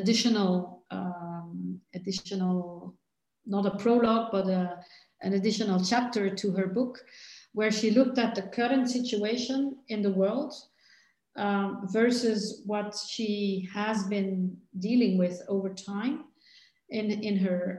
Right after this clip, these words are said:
uh, research. And the conclusion of her research, um, was, in fact,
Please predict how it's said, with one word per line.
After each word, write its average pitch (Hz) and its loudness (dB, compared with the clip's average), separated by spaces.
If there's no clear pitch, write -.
uh, 180 -8
research. 302 0
And 208 0
the 190 4
conclusion 247 8
of 196 0
her 190 4
research, 202 4
um, 180 -4
was, 262 4
in 185 2
fact, - -4